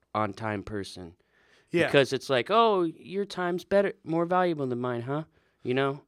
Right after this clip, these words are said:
Speaker 2: Yeah, absolutely.
Speaker 1: So, but
Speaker 2: And I, and it's funny because my girlfriend and I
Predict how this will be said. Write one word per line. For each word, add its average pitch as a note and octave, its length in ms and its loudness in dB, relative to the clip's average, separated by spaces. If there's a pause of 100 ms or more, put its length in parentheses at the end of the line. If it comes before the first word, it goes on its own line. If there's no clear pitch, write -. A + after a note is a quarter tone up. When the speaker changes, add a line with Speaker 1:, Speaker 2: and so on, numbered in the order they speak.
(120)
Speaker 2:
Yeah, G#3+ 220 4
absolutely. C#3+ 600 -2
Speaker 1:
So, G#2 380 -4 (160)
but E3+ 200 4
Speaker 2:
And G3 180 0 (440)
I, G3 260 4 (200)
and E3+ 140 0
it's E3 200 -2
funny G#3+ 260 -2
because D3 320 -6
my D3 160 -2
girlfriend D#3 500 -4
and B2+ 160 -6
I A#2+ 280 -4